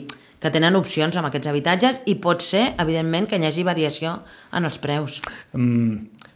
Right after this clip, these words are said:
Speaker 2: l'últim dia que us teníem aquí ja el, ja us preguntàvem si oscil·laven les orelles per totes aquelles persones que us preguntaven sobre com estava l'assumpte platges.
Speaker 1: <laughs> Sí, evidentment.
Speaker 2: Esclar, han passat uns quants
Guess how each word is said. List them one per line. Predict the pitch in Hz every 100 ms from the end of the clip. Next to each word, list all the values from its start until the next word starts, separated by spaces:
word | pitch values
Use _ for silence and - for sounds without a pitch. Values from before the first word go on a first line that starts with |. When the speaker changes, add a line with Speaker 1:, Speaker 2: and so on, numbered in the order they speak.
| -
Speaker 2:
l'últim | 131 143 151
dia | 160
que | 151
us | 147 156
teníem | 147 151 156
aquí | 147 151 175 202
ja | 123 113
el, | 110 110
ja | 113 127
us | 123
preguntàvem | 139 123 123 131 156
si | - 131
oscil·laven | 117 131 120 143 135
les | 127
orelles | 135 135 147 147
per | - 123
totes | 123 123
aquelles | 131 127 123
persones | 123 - 135 143 -
que | - 117
us | 117 -
preguntaven | 131 120 117 131 135
sobre | 131 120
com | 143 135
estava | - 131 147 156 -
l'assumpte | 139 131 160 156 135
platges. | 127 98 - - - -
Speaker 1:
<laughs> | 147 220
Sí, | - 190 196
evidentment. | 165 170 185 180 190 208 -
Speaker 2:
Esclar, | - 135 160
han | 120
passat | 117 123 113 131
uns | 123 120
quants | - 123